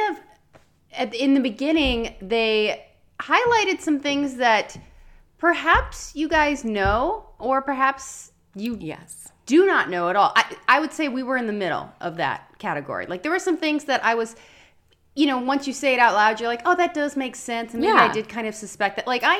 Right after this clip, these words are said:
Speaker 1: knew Trader Joe's white labeled items,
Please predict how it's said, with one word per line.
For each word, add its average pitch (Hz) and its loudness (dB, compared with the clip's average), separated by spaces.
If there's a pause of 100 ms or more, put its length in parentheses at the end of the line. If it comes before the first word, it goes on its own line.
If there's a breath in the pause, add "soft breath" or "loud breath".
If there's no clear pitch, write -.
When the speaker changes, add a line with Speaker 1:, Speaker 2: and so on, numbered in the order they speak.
Speaker 1:
knew 269 -2 (300 soft breath)
Trader 240 -2
Joe's 196 -2
white 165 -2
labeled 202 -6 (120)
items, 240 -4